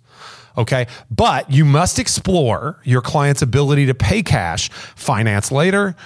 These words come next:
You must explore your client's ability to obtain cash from a family member and then finance later. You must explore what options they have, because it really does tip the scale in your favor. And if you fail to ask the questions,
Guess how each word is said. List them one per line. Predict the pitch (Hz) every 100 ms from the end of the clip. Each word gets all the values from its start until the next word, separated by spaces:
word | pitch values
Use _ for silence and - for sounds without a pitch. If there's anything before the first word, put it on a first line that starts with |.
| - -
You | 120
must | 120 117 -
explore | 101 - 127 120
your | 110
client's | 104 120 107 104
ability | 104 117 123 120 117
to | - 110
obtain | 90 - 120 120 110 - -
cash | - - 131 143 139
from | - 117
a | 92
family | - 160 175 180
member | 170 175 175 175 - -
and | 107 110
then | 107
finance | 123 117 117 113 -
later. | 147 175 175 175 - - -
You | 131 160
must | 156 143 165 180 - -
explore | 185 - - 165 175 143 90 71 - _ - - - _ _ _ _ _ _ _ _ _ _ _ _ _ _ _ _ _
what | 123 107 143 170
options | 151 151 - 135 117
they | 120
have, | 117 120 110 98
because | 117 127 113 -
it | 143 135
really | 113 120 151 147
does | 139 131 117
tip | - 127 -
the |
scale | 117 - 113 110
in | 110
your | 107
favor. | - 127 127 139
And | 120
if | 107 117
you |
fail | - - 151 190
to | 208
ask | 185 202 -
the | 190
questions, | - 233 - - 107 123 135